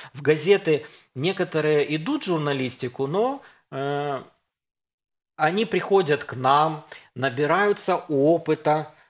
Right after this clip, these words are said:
потом переходят в какие-то пресс-службы. Но мы тоже не против этого.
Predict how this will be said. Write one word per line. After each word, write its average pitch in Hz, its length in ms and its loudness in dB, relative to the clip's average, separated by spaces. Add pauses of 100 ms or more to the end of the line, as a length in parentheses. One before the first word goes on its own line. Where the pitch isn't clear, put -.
(180)
потом 175 440 -2
переходят 160 760 0
в - 80 -18
какие-то 180 400 -6
пресс-службы. 127 1040 -6
Но 202 100 -4
мы 240 100 -6
тоже 208 280 -4
не 147 100 -6
против 131 400 -6
этого. 117 540 -6